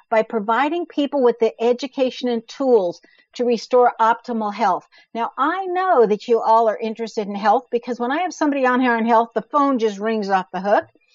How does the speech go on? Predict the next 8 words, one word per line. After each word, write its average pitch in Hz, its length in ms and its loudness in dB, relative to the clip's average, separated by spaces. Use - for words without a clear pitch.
And 240 160 0
so 254 340 4
Tom's 349 360 -4
got 247 240 -2
this 208 220 -4
new 233 300 0
way 185 400 0
of 220 300 2